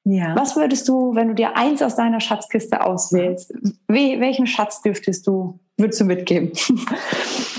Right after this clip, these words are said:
Speaker 1: Mein, mein, mein Lieblings-, ähm, mein Lieblingsgedanke dazu tatsächlich ist, zu, äh, Entscheidungen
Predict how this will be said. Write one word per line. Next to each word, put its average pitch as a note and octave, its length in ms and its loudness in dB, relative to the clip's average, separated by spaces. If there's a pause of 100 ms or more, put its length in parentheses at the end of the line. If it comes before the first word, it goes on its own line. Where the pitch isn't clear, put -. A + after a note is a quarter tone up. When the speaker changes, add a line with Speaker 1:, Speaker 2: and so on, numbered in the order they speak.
(880)
Speaker 1:
Mein, G#3+ 400 2
mein, G#3 300 2
mein G#3 200 4
Lieblings-, C4 800 2
ähm, G#3 680 2
mein F#3 220 2
Lieblingsgedanke A#3 920 0
dazu G3 520 0
tatsächlich G3 840 -2
ist, - 340 -4
zu, - 160 -2
äh, G#3+ 300 0
Entscheidungen C#4 760 2